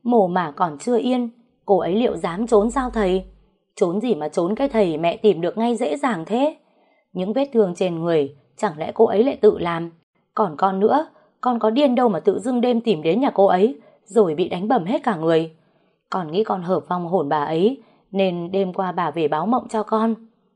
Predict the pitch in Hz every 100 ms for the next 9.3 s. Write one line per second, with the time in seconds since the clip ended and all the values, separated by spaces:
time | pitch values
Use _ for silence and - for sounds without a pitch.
0 | _ _ 190 185 220 202 247 247 190 147
1 | - _ _ - 160 175 240 220 202 165
2 | 156 143 160 185 214 147 165 220 214 202
3 | _ _ _ 226 202 208 202 214 247 226
4 | 180 160 160 147 262 - _ _ _ -
5 | 170 170 214 226 156 147 170 185 247 -
6 | _ _ _ - 180 139 180 147 156 160
7 | - 240 214 190 254 247 220 208 208 -
8 | 196 196 190 196 190 175 180 226 208 196
9 | 240 233